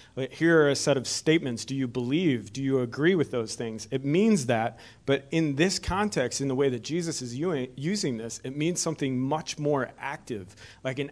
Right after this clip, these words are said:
active dependence. I heard a, a, a Greek scholar talk about this as when you get on a roller coaster,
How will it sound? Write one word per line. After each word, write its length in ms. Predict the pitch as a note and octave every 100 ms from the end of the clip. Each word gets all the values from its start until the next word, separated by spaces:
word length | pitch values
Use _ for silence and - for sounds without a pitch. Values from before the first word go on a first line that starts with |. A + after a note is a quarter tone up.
| C#3
active 500 | D3+ - D3+ C#3 B2 - - _ -
dependence. 840 | C3+ - - D#3+ D3+ G2+ G2 - - - -
I 120 | C#3
heard 240 | C#3+ D#3+
a, 480 | C#3 B2+ - C#3 C3+
a, 40 | C3+
a 40 |
Greek 240 | A#2+ C#3+ D3+
scholar 340 | - C#3 C3
talk 260 | B2+ D3 D3
about 260 | C#3 B2+
this 200 | C#3 B2+ -
as 240 | C3 B2+ B2 - -
when 120 | C#3+
you 80 | D3
get 220 | C3 D#3
on 160 | F#3+ G3+
a 80 | D3+
roller 340 | C3 D3+ D#3+
coaster, 600 | - C3 A2+ - G#2+ G#2